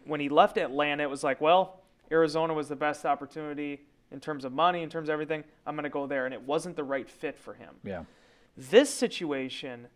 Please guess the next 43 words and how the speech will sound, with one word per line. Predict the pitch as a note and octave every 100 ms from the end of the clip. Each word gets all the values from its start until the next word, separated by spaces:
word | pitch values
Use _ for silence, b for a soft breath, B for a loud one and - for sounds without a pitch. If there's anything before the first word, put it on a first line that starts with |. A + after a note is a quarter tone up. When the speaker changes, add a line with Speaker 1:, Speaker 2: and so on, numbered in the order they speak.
| _ _
Speaker 1:
he | D3
waited | C#3 D3 F#3 A#3
it | G3+ D#3
out. | C#3+ D3+ -
He | D#3
was | C#3 C3+
cerebral | - D#3 D3+ F#3 E3+ D#3+ C#3
about | B2 B2 B2+
it. | B2+ - b b -
And | C3+
now | D#3+ A3
he's | A#3 F3+
gonna | G#3+ F#3
make | D#3+ E3+
a | A#3
pretty | - F#3 D#3
good | D3+ C#3
payday, | D3 D3 B2+ A2
whether | C3+ D3
it's | B2 -
here | F3 D#3+
or |
it's | C3+ -
somewhere | D#3+ C3 B2+
else | C3 -
in |
the | B2
league. | A#2+ A2 _ b
Not | G2+ E3+
Speaker 2:
Absolutely. | G#3 A#3
Speaker 1:
enough | A3 G3+
players | - F3+ D#3 C3
do | D3+
that | D3 A2 -
type | G2+
of | -
thing. | - E2 -
Speaker 2:
Yeah, | F#2+ F2 E2+ F#2
absolutely. | F#2 - F#2+ E2+ E2+ - B B B B B2
Next | B2+ -
one, | B2 G#2 F2+ - _ -
unsung | C3 C3+ C#3+ B2+
hero. | G2+ A2+ G2+ F#2